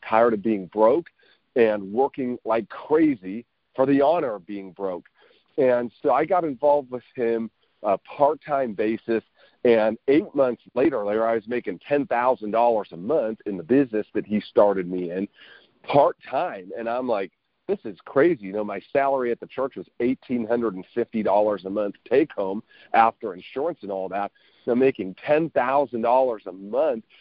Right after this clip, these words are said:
And I'm like, "This is unbelievable." So I resigned my job, opened my first office. Today, um, you know, we have a thousand representatives across the United States, and, uh, we've been earning, uh, you know,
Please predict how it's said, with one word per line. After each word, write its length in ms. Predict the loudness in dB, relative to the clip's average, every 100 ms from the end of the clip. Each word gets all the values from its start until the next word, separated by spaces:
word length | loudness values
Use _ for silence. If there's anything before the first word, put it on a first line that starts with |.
| _ 0
And 100 | 0
I'm 100 | 0
like, 100 | -4
"This 160 | -2 -2
is 120 | -2 -4
unbelievable." 800 | -4 -2 0 0 -2 2 2 2
So 120 | -2 -4 _ 0
I 100 | 2
resigned 580 | 2 -2 0 2 2 0
my 120 | -2
job, 460 | 2 2 4 2 0
opened 320 | -2 -2 -2
my 160 | 0 -2 -4 -4
first 200 | -2 2
office. 460 | 2 2 0 -2 -4 _ _ -6
Today, 600 | -4 2 4 6 4 2
um, 500 | 0 -2 0 -2 -6 -12 -8
you 140 | -4
know, 60 | -2
we 160 | -2 0
have 180 | -2
a 60 | -4 -14 0
thousand 720 | 2 4 2 2 -4 -6 -8 _ _ _
representatives 920 | 0 2 2 -2 -2 -2 0 -2 -4 -4
across 420 | -6 0 2 0 -6
the 60 | -8
United 440 | -4 -2 -4 -6 -18
States, 340 | 0 2 2 -2
and, 140 | -8 -8 _ _ _ 4
uh, 160 | 4 2
we've 200 | -6 -4
been 220 | -4 -4 -2
earning, 480 | -2 0 -2 -4 -4
uh, 300 | -4 -6 -6 -6
you 120 |
know, 40 | -4